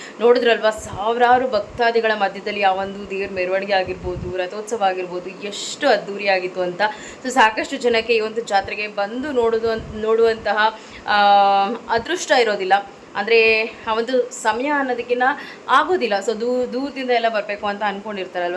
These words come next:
so ಅಂಥವ್ರಿಗೆ ಈ ಒಂದು ವಿಡಿಯೋ ಮುಖಾಂತರ. So ನೀವು ಕೂಡ ಮನೇಲೇ ಕೂತು ಜಾತ್ರೆಗೆ ಬಂದಷ್ಟೇ ಸಂತೋಷ ಆಗಿದೆ ಈ ಒಂದು ಎಂಟೈರ್ ವ್ಲಾಗನ್ನು ನೋಡಿ ಅಂತ ಭಾವಿಸ್ತೀನಿ. So ಈ ಒಂದು ಬ್ಯೂಟಿಫುಲ್ ವ್ಲಾಗ್ ಇಲ್ಲಿಗೆ ಎಂಡ್ ಮಾಡ್ತೀನಿ. And ನಾಳೆ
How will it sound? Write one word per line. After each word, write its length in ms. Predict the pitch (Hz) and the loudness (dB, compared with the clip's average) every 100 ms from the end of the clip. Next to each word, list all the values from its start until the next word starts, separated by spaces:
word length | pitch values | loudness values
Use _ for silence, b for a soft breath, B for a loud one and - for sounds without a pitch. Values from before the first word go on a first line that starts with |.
| 190 | -6
so 100 | 208 | -6
ಅಂಥವ್ರಿಗೆ 480 | 185 208 247 226 233 | -6 -2 0 0 0
ಈ 40 | 208 | -4
ಒಂದು 220 | 202 190 | -6 -10
ವಿಡಿಯೋ 200 | 185 196 | -8 -8
ಮುಖಾಂತರ. 400 | 190 190 185 220 233 B B - - | -6 -6 -4 -6 -8 B B -2 2
So 200 | 233 233 | 4 2
ನೀವು 200 | 285 349 | -2 -4
ಕೂಡ 160 | 311 285 | -2 0
ಮನೇಲೇ 420 | 254 233 254 254 | 2 4 4 2
ಕೂತು 480 | 254 247 254 262 262 | 2 -4 -4 -8 -6
ಜಾತ್ರೆಗೆ 440 | 214 196 208 208 | -2 -2 -4 -6
ಬಂದಷ್ಟೇ 500 | 208 208 240 262 277 | -2 -2 -2 -4 -4
ಸಂತೋಷ 420 | 254 220 220 226 | -4 -4 -6 -2
ಆಗಿದೆ 340 | 226 196 196 196 | 0 0 -4 -4
ಈ 40 | |
ಒಂದು 200 | 196 196 | -4 -4
ಎಂಟೈರ್ 720 | 190 214 247 294 262 240 233 208 - - - - - | -4 -4 -4 2 4 4 2 -8 -16 -20 -20 -20 -6
ವ್ಲಾಗನ್ನು 360 | 214 214 226 220 | 2 2 2 -2
ನೋಡಿ 300 | 208 202 208 | -2 -2 -2
ಅಂತ 160 | 196 202 | -4 -6
ಭಾವಿಸ್ತೀನಿ. 540 | 196 185 185 190 220 277 B B B - | -2 -2 -2 -6 -6 -6 B B B 4
So 80 | 240 | 6
ಈ 40 | |
ಒಂದು 200 | 240 240 | 6 0
ಬ್ಯೂಟಿಫುಲ್ 380 | 233 285 294 294 | -6 -10 -10 -4
ವ್ಲಾಗ್ 200 | 269 247 | -2 0
ಇಲ್ಲಿಗೆ 200 | 233 226 | -2 -4
ಎಂಡ್ 180 | 226 226 | -4 -4
ಮಾಡ್ತೀನಿ. 300 | 214 247 240 | -4 -2 -4
And 140 | 226 | -2
ನಾಳೆ 300 | 196 202 | 0 0